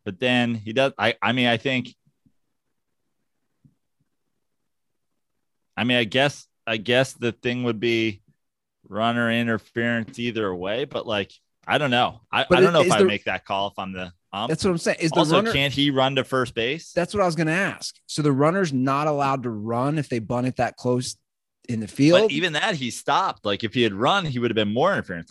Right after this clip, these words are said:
Speaker 1: I'm going no call. How do you do? You make no call.
Speaker 2: Which is what happened. And again, the Reds win that game.
Speaker 1: Prano's just trolling me now.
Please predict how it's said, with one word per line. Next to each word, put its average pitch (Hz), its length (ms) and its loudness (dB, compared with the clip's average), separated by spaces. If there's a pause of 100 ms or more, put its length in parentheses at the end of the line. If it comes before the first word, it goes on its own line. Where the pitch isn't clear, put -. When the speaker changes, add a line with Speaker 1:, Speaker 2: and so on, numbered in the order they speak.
Speaker 1:
I'm 165 140 -2
going 151 320 0
no 135 180 0
call. 131 380 -4 (1300)
How 415 100 -2
do 440 40 2
you 466 440 6
do? 440 40 2 (340)
You 392 140 -6
make 330 280 2
no 294 240 4
call. 339 680 2 (2000)
Speaker 2:
Which 143 440 2
is 127 140 2
what 139 160 8
happened. 139 420 4
And 117 100 0
again, 127 280 2
the 110 100 -4
Reds 123 260 0
win 127 200 0
that 117 180 -2
game. 123 500 -6 (1040)
Speaker 1:
Prano's 277 520 -2
just 320 260 -2
trolling 330 720 2
me 320 200 -4
now. 262 680 4